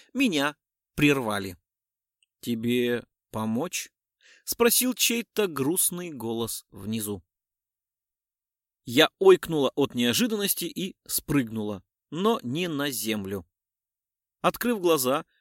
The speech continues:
я увидела Васькино озабоченное лицо. Он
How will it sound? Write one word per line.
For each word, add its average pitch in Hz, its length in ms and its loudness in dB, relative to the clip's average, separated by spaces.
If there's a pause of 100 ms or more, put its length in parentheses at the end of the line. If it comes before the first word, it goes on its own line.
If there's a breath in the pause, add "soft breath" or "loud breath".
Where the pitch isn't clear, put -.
(120)
я 214 200 4
увидела 208 440 2
Васькино 175 560 -2
озабоченное 139 760 -4
лицо. 127 480 -4 (480)
Он 156 260 0